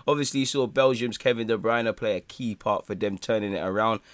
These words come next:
You know, Wales have given themselves a good platform. Obviously, for Austria and Turkey, they probably need a miracle. Obviously, France beat Germany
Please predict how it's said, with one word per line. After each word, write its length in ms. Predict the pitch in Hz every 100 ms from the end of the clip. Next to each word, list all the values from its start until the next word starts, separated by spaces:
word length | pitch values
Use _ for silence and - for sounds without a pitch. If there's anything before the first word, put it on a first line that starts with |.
| -
You 140 | - 101
know, 160 | 101
Wales 400 | 95 113 127 117
have 160 | 107 95
given 240 | 113 110
themselves 480 | 107 98 - 107 95
a 60 | 98
good 260 | - 104
platform. 560 | - 117 - - 120 107 - - -
Obviously, 340 | 110 113 117
for 160 | 110 -
Austria 380 | 127 131 - 120
and 140 | 113 98
Turkey, 400 | 123 117 - 120
they 140 | 110
probably 440 | - 123 110 107
need 220 | 101 101 92
a 40 |
miracle. 640 | 104 131 120 117 123 117 - - _
Obviously, 380 | 120 120 113 117
France 440 | - 120 127 104
beat 260 | - 123 90
Germany 800 | - 127 127 120 120 120 120